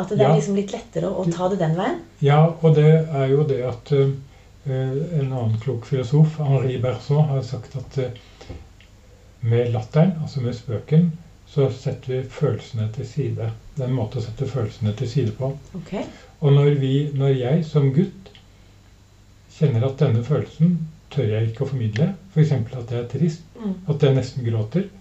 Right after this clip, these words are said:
Speaker 2: kanskje til og med er på gråten, så kan jeg ikke vise det for noen. Og så fleiper jeg i stedet. Og så blir, og da setter jeg følelsene til side. Og generelt så er det sånn at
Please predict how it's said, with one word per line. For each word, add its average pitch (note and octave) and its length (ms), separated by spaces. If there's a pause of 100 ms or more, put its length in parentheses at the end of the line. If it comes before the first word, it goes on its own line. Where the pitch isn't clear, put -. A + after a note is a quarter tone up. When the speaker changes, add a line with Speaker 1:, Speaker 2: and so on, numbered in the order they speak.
(100)
Speaker 2:
kanskje D3 280
til G#2+ 200
og G2+ 60
med A2 220 (560)
er D#3+ 120 (100)
på B2+ 100
gråten, A2+ 400 (560)
så D#3 160
kan B2 160
jeg G#2 100
ikke D#3 260 (220)
vise C3 380
det G2+ 140
for A2+ 100
noen. F3 240 (920)
Og D#3 100
så D3+ 160
fleiper C3 360
jeg G#2+ 100
i - 40
stedet. G#2 260 (840)
Og D#3 100
så E3 200
blir, D3+ 420 (100)
og D3+ 160
da D3 120
setter C#3+ 320
jeg C3+ 100
følelsene A2 480
til A#2+ 120
side. A2+ 320 (800)
Og D#3 100
generelt D3+ 580
så D3 200
er B2+ 60
det C3+ 120
sånn G#2 220 (240)
at C#3+ 320